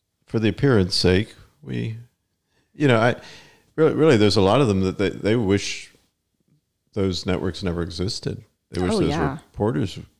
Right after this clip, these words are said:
Speaker 1: you know, would just fall into the ground and die. But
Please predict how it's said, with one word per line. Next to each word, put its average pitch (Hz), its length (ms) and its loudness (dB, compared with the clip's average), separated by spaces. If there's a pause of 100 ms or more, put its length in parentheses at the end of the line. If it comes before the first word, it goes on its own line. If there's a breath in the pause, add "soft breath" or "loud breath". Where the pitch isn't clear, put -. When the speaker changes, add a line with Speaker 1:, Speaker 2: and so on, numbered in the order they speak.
(160)
Speaker 1:
you 101 120 -8
know, 76 140 -4
would 69 180 -10
just - 360 -12 (300)
fall 78 240 -4
into 90 140 -6
the - 80 -8
ground 90 380 -4
and 85 120 -8
die. 107 340 -4 (720)
But - 440 0